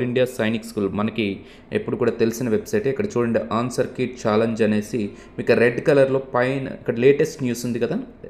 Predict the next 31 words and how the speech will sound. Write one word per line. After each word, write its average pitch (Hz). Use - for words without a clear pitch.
green 123
కలర్‌లో, 113
so 123
దాని 117
ప్రక్కనే 143
మీకు 120
scroll 120
అవుతుంది, 104
"Click 131
here 123
answer 120
key 120
challenge" 101
అని. -
అక్కడ 135
మీరు 110
వెళ్ళిన 117
తర్వాత 101
application 165
number 113
అనేది 110
మీరు, 127
so 117
ఇక్కడ 127
అప్లికేషన్ 139
నెంబర్ 120
కనిపిస్తుంది 120
కదా, 104
ఆ 117
అప్లికేషన్ 123
నెంబర్ 113